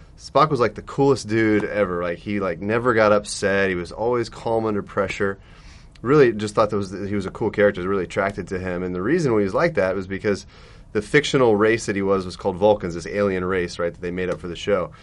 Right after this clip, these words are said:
And they, their idea was that emotions were bad,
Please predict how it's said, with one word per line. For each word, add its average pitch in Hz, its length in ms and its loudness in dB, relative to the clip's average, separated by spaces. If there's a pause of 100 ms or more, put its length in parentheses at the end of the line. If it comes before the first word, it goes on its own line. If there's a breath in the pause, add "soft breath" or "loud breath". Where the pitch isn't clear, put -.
(300 loud breath)
And 101 260 0 (140)
they, 117 160 2
their 110 240 2
idea 110 380 2
was 113 180 2
that 98 300 4
emotions 110 440 0
were 95 140 -4
bad, 80 340 -2